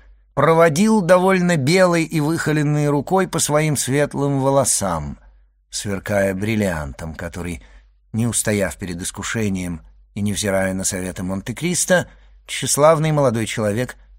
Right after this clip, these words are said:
надел на мизинец. Это движение сопровождалось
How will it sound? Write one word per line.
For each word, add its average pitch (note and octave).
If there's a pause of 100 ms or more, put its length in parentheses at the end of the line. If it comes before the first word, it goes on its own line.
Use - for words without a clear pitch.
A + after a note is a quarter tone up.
надел G2
на G2
мизинец. D2 (960)
Это C#3
движение F3
сопровождалось D3